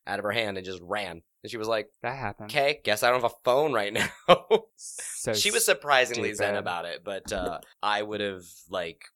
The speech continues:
Speaker 1: never forgiven.
Speaker 2: Wait, I have to tell a story.
Speaker 1: Please.
Speaker 2: This is amazing. Okay, our first night in Oregon, we're in
Speaker 1: Yes.
Speaker 2: Klamath Falls, which is a snow area.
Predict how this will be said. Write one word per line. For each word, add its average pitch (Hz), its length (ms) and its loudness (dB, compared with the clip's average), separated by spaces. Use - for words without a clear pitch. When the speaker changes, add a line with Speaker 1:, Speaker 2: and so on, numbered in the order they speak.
Speaker 1:
never 82 480 -6
forgiven. 78 480 -10
Speaker 2:
Wait, 110 560 -2
I 123 80 -4
have 127 180 0
to 107 80 -14
tell 101 200 -2
a 92 60 -6
story. 92 480 -4
Speaker 1:
Please. 90 460 -6
Speaker 2:
This 123 220 -4
is 117 120 -6
amazing. 98 600 -8
Okay, 147 340 4
our 139 140 0
first - 420 4
night 120 320 2
in 127 100 -8
Oregon, 107 500 -4
we're 113 80 -8
in 117 60 -4
Speaker 1:
Yes. 113 120 -4
Speaker 2:
Klamath 139 420 -2
Falls, 104 360 0
which 127 180 -6
is 120 200 -2
a 127 80 -8
snow 135 360 -2
area. 123 680 4